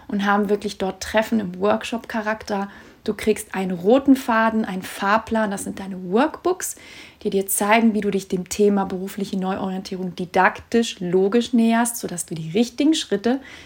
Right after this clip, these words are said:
in der richtigen Reihenfolge machst und dich nicht unnötig im Kreis drehst.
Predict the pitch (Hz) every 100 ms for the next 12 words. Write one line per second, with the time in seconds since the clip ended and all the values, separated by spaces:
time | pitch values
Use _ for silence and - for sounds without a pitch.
0 | - 180 185 269 302 330 320 240 202 202
1 | 196 196 196 202 277 - - - - -
2 | - 208 208 220 214 - 240 254 214 202
3 | 185 190 - 185 220 233 202 180 208 -